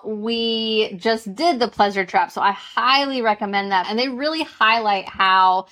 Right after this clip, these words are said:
you know, industrialized food has really concentrated on, again, introducing processed food, fast food, and, like, the abundance of meat in our diet, which was not,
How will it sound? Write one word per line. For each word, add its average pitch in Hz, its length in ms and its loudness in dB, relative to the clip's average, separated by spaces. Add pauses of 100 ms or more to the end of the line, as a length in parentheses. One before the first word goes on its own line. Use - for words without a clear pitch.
(220)
you 196 80 -6
know, 190 160 0
industrialized 196 1000 0
food 254 680 -2 (300)
has 202 240 0
really 196 840 0 (120)
concentrated 196 880 -2
on, 180 400 -2
again, 175 380 -6 (200)
introducing 196 500 -2
processed 254 560 0
food, 233 320 0
fast 208 500 0
food, 202 440 0 (320)
and, 202 200 2
like, 185 260 0
the 202 180 2
abundance 196 720 0
of 180 220 -4
meat 180 280 -2
in 185 120 -4
our 190 160 2
diet, 254 560 2
which 220 160 0
was 196 200 -2
not, 226 640 2